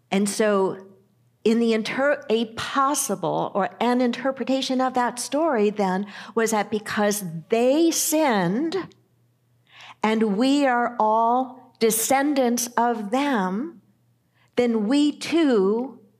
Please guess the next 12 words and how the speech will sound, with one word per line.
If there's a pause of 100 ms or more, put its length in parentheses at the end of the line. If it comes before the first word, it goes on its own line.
(120)
bear
that
mark
of
sin. (920)
That's
the
story.
And
it's
a
lie.